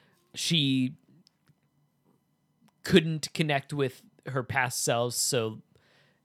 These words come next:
so, like, was never able to, like, uh, have that spiritual side in the first season. Then all of a sudden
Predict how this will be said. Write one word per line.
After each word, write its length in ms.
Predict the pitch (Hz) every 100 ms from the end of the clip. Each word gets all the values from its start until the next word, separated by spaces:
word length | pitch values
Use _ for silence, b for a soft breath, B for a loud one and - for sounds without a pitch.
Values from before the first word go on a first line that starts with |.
| _
so, 300 | - - 120
like, 300 | 113 101 101 -
was 200 | 135 120
never 300 | 127 117 117
able 320 | 120 120 117
to, 260 | - - 117
like, 560 | 113 101 104 - - _ _ _ _ _ _ _
uh, 360 | 127 113 123 73 - -
have 220 | 127 139
that 160 | 127 120
spiritual 320 | - 135 127
side 220 | - 120 117
in 60 |
the 60 | 113
first 300 | 131 113 -
season. 320 | 127 120 117
Then 100 | 113
all 100 | 107
of 60 | 110
a 40 |
sudden 320 | 120 117 120